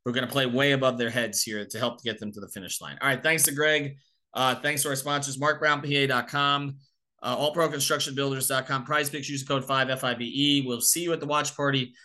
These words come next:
on Monday night. Playback, uh, for game four. Greg will be in charge of that. Me, Greg, um, excuse me, me, Alex, and Brady will be at the game.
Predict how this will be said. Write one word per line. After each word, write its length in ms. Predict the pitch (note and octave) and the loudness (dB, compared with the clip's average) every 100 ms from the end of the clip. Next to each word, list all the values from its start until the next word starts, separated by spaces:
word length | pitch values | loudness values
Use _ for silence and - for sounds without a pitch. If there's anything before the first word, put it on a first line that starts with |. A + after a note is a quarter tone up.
| - - | -10 -4
on 160 | C3+ | 0
Monday 200 | C#3 C#3 | 2 2
night. 220 | C#3 A#2+ | 2 0
Playback, 600 | - E3+ F3 D#3 B2+ A#2+ - | 0 0 2 2 2 -2 -6
uh, 220 | C3 B2+ - | -2 -2 -4
for 320 | F3 F3+ E3+ | -4 2 2
game 520 | C#3+ D3 D3+ D3+ D3+ C#3 _ _ - | 2 0 0 -2 -6 -10 _ _ -2
four. 500 | F3+ E3 B2+ A#2 - | 2 4 4 0 -4
Greg 180 | C3 D3 | 0 2
will 100 | D3+ | 2
be 160 | C#3+ D3 | 0 -2
in 80 | C#3 | -2
charge 360 | D#3 D#3 C#3+ | 2 2 2
of 100 | C#3+ | -2
that. 440 | C#3 D#3 D#3+ D#3+ C#3 | 0 2 2 0 -6
Me, 300 | C#3 D3+ D3+ - - | -6 -4 -6 -8 -12
Greg, 400 | C#3+ D3 D3 C#3+ C#3 | 0 4 4 2 0
um, 140 | C#3 | 0
excuse 260 | C3+ D3+ A#2 | 0 0 -2
me, 80 | |
me, 240 | A#2 D3 D3+ | -2 0 2
Alex, 380 | C#3 D3 C#3 C#3 | 2 4 2 0
and 120 | B2 | -2
Brady 400 | B2+ C3+ C3 B2 | 0 0 0 -4
will 100 | A#2+ | -6
be 320 | A2 A#2+ A#2+ | -2 0 0
at 240 | A#2 A#2 A#2 | -2 -4 -6
the 60 | |
game. 400 | A2 A#2 A2+ A2 | -8 -6 -6 -8